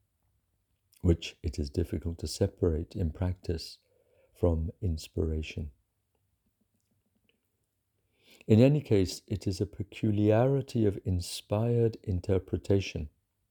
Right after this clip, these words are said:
that the starting points of spiritual or mental activity are passages or words from Scripture, and not, in the first place,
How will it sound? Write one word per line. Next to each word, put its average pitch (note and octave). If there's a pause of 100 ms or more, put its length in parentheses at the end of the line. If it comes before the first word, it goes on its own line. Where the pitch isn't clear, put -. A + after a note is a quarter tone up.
(880)
that F#2
the G#2
starting A2+
points F#2+
of F2+
spiritual A2
or E2+
mental G2 (100)
activity F#2 (1200)
are F2
passages G2+
or D2+
words F#2
from F#2+
Scripture, - (560)
and F2
not, F#2 (240)
in D#2+
the D#2
first F2+
place, D#2+